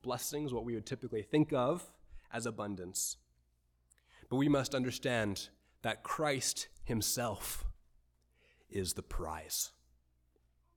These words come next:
Philippians three, verse eight. "Indeed, I count everything as loss because of the surpassing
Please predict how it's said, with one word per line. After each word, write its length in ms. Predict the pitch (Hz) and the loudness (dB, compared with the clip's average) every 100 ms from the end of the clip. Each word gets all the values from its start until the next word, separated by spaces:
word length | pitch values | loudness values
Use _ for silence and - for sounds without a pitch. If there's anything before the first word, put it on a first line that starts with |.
| _ _ _ _ _ - - - | _ _ _ _ _ -20 -20 -8
Philippians 440 | - 117 117 104 | -2 2 4 2
three, 440 | - 123 113 101 92 | 2 0 2 2 0
verse 260 | - 98 - | -2 -2 -4
eight. 300 | 92 - - - - _ _ - _ _ _ - - - - - - - | -8 -8 -12 -14 -20 _ _ -20 _ _ _ -20 -20 -18 -18 -16 -8 4
"Indeed, 540 | 127 120 143 135 127 139 | 6 8 8 8 6 6
I 140 | 127 | 2
count 380 | - 147 123 123 - | 4 4 4 4 4
everything 680 | 156 147 151 - 117 107 101 | 4 6 4 6 4 4 2
as 260 | 104 101 | -4 -6
loss 600 | 90 95 92 - - - - - - _ _ - - - | -8 -8 -6 -2 -2 -2 -6 -20 -20 _ _ -20 -16 0
because 440 | 139 - 170 156 | 2 10 10 10
of 100 | 156 | 8
the 100 | 151 | 8
surpassing 1300 | 139 - 135 - - - 185 156 - 143 110 90 | 6 8 6 4 0 10 10 10 4 2 0 -2